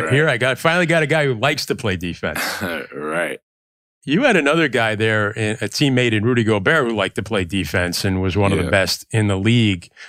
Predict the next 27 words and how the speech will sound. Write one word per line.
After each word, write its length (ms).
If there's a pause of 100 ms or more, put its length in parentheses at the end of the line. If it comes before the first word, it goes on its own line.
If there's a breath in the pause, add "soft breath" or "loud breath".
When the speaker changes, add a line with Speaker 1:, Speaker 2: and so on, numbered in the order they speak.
(240 loud breath)
Speaker 2:
Um, 540
obviously, 340
now 140
he's 120
been 120
traded 460
to 100
Minnesota. 800 (540 loud breath)
But 160
with, 200
between 300
Donovan, 720
Mitchell, 580
and 220
Gobert, 720
and, 180 (180)
and, 140
you 60
know, 60
you 120
guys 460
rose. 380
You, 140
you, 220
you 120
were 140
com-, 260